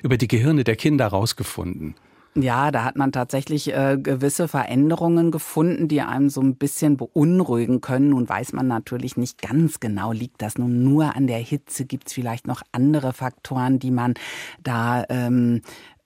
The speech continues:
Speaker 2: äh, die man dann noch nicht so auf dem Schirm hatte, ja, aber es, es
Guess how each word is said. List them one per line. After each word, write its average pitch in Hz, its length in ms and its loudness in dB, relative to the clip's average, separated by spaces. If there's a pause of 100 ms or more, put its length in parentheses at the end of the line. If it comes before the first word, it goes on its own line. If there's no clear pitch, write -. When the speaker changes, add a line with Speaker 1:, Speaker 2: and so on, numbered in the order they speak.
(100)
Speaker 2:
äh, - 420 -8
die 131 160 0
man 120 220 4
dann 117 400 0
noch 120 160 0
nicht 135 200 4
so 120 120 0
auf - 160 -2
dem 131 120 2
Schirm 147 640 2
hatte, 131 320 0
ja, 131 360 2
aber 143 200 0
es, - 180 -6
es - 280 -8